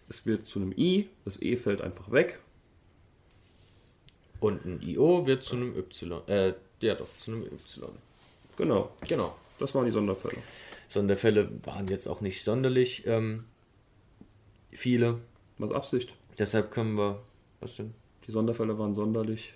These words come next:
Speaker 2: Nee, das war keine Absicht.
Speaker 1: Herrlich.
Speaker 2: <laughs> Hab ich das gesagt?
Speaker 1: Ja.
Speaker 2: Stark. Gut. Ähm, deshalb gehen wir kurz und knackig weiter zu den Diphthongen, die ja auch im Elbischen, mm, doch schon eine prägende Rolle einnehmen.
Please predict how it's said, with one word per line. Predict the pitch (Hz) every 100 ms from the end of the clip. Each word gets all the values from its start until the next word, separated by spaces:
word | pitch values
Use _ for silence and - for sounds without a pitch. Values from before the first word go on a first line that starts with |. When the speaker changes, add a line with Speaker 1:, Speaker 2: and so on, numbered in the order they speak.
| - _ _ _
Speaker 2:
Nee, | 104 101
das | 101
war | 101
keine | 104 95 92
Absicht. | 82 - - - -
Speaker 1:
Herrlich. | 104 98 - - -
Speaker 2:
<laughs> | 127 113 185 -
Hab | 180 - - - -
ich | 107
das | - -
gesagt? | 98 95 160 -
Speaker 1:
Ja. | 113 - - -
Speaker 2:
Stark. | - - - - - - - - - - - - - -
Gut. | 190 123 - - _ - - - - -
Ähm, | 107 110 101
deshalb | 117 131 120
gehen | 143
wir | 151
kurz | 143 175 180
und | 165
knackig | 175 165 143 131
weiter | 135 143 139
zu | 139
den | 127 120
Diphthongen, | 113 - 175 185 170
die | 131
ja | 127
auch | 123 147 139
im | 107
Elbischen, | 127 139 135 131 123 113 110 107 107 101 98 95 92
mm, | -
doch | 120 120
schon | - 107 95 - - - 98
eine | 95
prägende | - 147 180 165
Rolle | 147 151
einnehmen. | 104 135 139 135 135 131